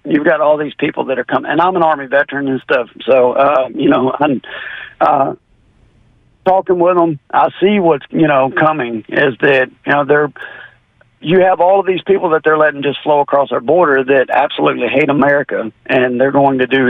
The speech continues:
anything and everything that they can to come across. And, uh, and now they're talking about letting them, you know, a path to citizenship is to, like, join our military. Yeah, that's going to be really smart, because then they're gonna be able to turn around and use the military against us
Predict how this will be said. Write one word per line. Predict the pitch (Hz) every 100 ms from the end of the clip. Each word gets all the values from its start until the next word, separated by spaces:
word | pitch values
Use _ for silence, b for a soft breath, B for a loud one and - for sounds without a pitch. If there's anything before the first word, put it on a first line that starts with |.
| 123
anything | 135 131 135 135
and | 127
everything | 131 131 131 139
that | 123 -
they | 120
can | - 143 139 123 123 113
to | - -
come | - 135
across. | 151 135 113 87 87 - B B B -
And, | - 139 127 120 113 B B B -
uh, | 135 123 110 - - _ -
and | 123 135
now | 139 135
they're | 131
talking | 147 139 135
about | 131 139 131 -
letting | 151 -
them, | 139 123 120 - 131
you |
know, | 127 120
a | 127
path | 147 151 151 -
to | 123
citizenship | 147 139 131 - 143 135 - 160 156 -
is | 135 139 -
to, | -
like, | 135 127 127
join | 131 135 143 139
our | 135
military. | 127 143 156 - 190 170 170 b b _ _ _
Yeah, | 143 143 127
that's | 147 -
going | 190 185
to | 175
be | 165 156
really | 156 147 -
smart, | 151 160 135
because | 131 139 139 113
then | 151 165
they're | 147
gonna | 143 139
be | 139
able | 131 135
to |
turn | 135 135 143
around | 139 139 135
and | 135
use | 135 120
the | 120
military | 139 147 - 131 135
against | 135 135 - -
us | 156 139